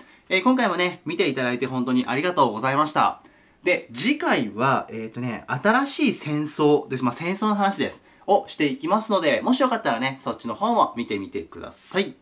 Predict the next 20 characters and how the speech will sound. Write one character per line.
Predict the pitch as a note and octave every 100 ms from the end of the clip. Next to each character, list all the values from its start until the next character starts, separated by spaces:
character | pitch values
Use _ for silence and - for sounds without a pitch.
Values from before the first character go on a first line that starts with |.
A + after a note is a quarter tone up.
| _ - - - _ -
ほ | G3
ん |
じ | -
ゃ、 | - -
今 | C3
回 | A2+ G2
は | F2
こ | C3
の | D3
辺 | E3+
で | F#3 - -
終 | A2+
わ | C3+
り | D#3
ま | E3
す。 | - - _ _ _ -
以 | D3
上 | F3
で | A#2
す。 | -